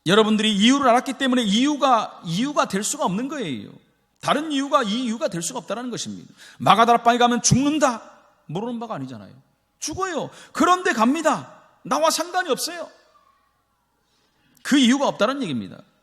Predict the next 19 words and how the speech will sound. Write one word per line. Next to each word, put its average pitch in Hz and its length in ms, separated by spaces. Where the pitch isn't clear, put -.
거기 185 260
갔는데 175 680
세상에서 208 480
최고 302 400
큰 294 140
응답을 254 360
받아버린 233 440
거예요. - 160
그 320 140
응답이 294 300
시작된 302 380
겁니다. 302 300
이게 262 180
마가다락방입니다. 233 760
이게 254 200
저와 269 260
여러분들이 262 320
받을 202 260
축복입니다. 311 560